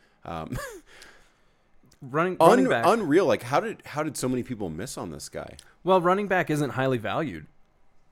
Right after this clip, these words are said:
Speaker 2: And the Broncos took him at two, uh, not at two, in the second round.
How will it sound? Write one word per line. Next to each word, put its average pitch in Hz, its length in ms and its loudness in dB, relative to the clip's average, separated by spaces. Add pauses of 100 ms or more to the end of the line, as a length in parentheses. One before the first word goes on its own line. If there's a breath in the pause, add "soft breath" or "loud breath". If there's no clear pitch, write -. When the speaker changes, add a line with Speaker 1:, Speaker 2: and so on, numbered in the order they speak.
(320)
Speaker 2:
And 117 440 -4
the 127 80 -6
Broncos 135 340 -4
took - 220 -6
him 139 100 -2
at - 120 -8
two, - 340 -6
uh, 135 120 2 (200)
not 117 200 -8
at - 120 -12
two, 101 280 -14
in 135 140 -8
the 127 80 -4
second - 340 -4
round. 107 340 -6